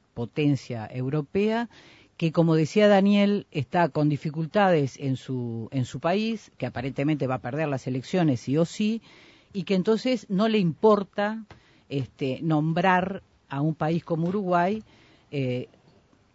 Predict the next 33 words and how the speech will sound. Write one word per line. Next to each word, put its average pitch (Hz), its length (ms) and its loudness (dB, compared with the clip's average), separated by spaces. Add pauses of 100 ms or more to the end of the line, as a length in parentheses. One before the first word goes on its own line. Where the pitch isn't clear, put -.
(960)
que 180 120 2
no 208 260 4
cuadra 196 640 2
en 156 160 -2
ninguna 180 360 0
de 165 80 2
las 151 100 2
definiciones, 135 640 -2
¿no? 196 200 -4
Digo, 156 180 -2
guarida 170 520 0
no 156 80 0
existe, 208 680 0
digo, 113 180 -8
es, - 160 -16 (100)
es, - 300 -20 (200)
no 113 100 -16
está, 139 400 -8 (360)
pero 175 180 0
bueno, 175 320 2
paraíso 160 440 0
fiscal, 208 520 0 (320)
no, 180 400 2 (280)
y 190 120 2
además 220 420 4
de 208 140 4
verdad 175 360 4
que - 80 -2
Uruguay 170 300 4
en 180 60 2
los 151 160 -2
últimos 202 380 0
años 202 300 2